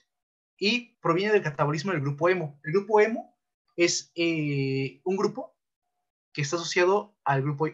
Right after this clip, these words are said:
al, al metal hierro, ¿sí? Y está presente principalmente en la hemoglobina,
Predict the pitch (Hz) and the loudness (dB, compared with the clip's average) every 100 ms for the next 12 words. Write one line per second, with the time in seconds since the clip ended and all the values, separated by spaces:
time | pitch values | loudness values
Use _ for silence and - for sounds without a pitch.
0 | - 135 131 127 127 127 127 127 123 _ | -4 -4 -4 -6 -6 -8 -8 -8 -10 _
1 | _ _ _ _ _ _ _ 139 143 143 | _ _ _ _ _ _ _ -4 -2 2
2 | 165 156 156 - _ _ _ _ _ _ | 2 4 2 0 _ _ _ _ _ _
3 | - - - _ _ _ - 160 - 208 | -18 -18 -18 _ _ _ -2 0 2 0
4 | 208 220 220 269 - 139 - 165 190 202 | 0 -2 -2 -12 -10 -10 -4 -2 -2 -8
5 | 262 - 120 123 120 139 151 131 | -12 -10 -8 -6 -4 -2 -2 -4